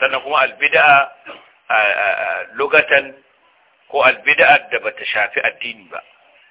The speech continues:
Wato ka kirkiro wani abin da zai amfani musulmi. Duk wani wanda ya samu abin zai amfana da shi. Ba wanda ya riga ka gano sarrafa wannan abu. Kaga wannan bid'a ce amma a duniyance ba a addinance ba.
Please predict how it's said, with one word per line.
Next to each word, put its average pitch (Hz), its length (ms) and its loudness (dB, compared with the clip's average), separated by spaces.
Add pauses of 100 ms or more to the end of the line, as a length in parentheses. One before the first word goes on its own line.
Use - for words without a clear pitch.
(280)
Wato 92 260 -20
ka - 140 -18 (120)
kirkiro 151 380 -4
wani 156 140 2
abin 131 200 -4
da 123 80 -6
zai 127 100 -6
amfani 160 340 -6
musulmi. - 400 -20 (880)
Duk 131 100 -8
wani 139 160 -2
wanda 117 280 -6
ya 123 200 2
samu 113 240 -2
abin 107 300 -6
zai 113 180 -4
amfana 104 480 -4
da - 80 -16
shi. - 220 -14 (920)
Ba 135 140 6
wanda 127 220 0
ya 117 60 -2
riga 120 240 2
ka 113 100 -8
gano 117 500 -8 (480)
sarrafa 135 360 2
wannan 104 320 -4
abu. 82 220 -16 (680)
Kaga 127 200 0
wannan 147 280 0
bid'a 143 380 2
ce 123 100 -8
amma 95 200 -4
a 92 100 -4
duniyance 95 520 -12
ba 104 100 -2
a 82 340 -4
addinance - 500 -14
ba. 92 160 -10